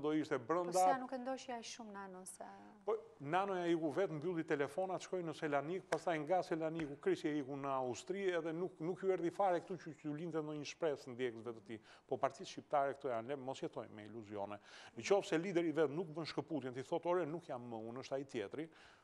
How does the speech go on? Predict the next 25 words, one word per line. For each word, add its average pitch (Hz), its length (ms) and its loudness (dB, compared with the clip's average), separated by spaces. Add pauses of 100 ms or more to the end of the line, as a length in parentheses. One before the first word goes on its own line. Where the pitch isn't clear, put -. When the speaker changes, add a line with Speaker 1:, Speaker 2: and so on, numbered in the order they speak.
(120)
Speaker 1:
kjo 180 160 2
nuk 165 200 -4
ndodh. 117 440 0
Berisha 214 400 2
nuk 190 180 -2
i 190 180 -2
ikën 160 160 -6
shpirtit, - 520 -10
domethënë, 110 460 -20
nga, 110 400 -10
nga 113 160 -8 (400)
Partia 120 320 -2
Demokratike 143 540 2
dhe 175 80 -2
nuk 190 160 -6
po 185 80 2
i 175 40 4
lë 180 120 2
Bashën 160 420 -2
që 147 160 -6
të 143 140 -4
bëj. 143 180 0 (400)
Gjithsesi, 180 460 0 (260)
ë, 143 500 4 (1000)
e, 139 140 -10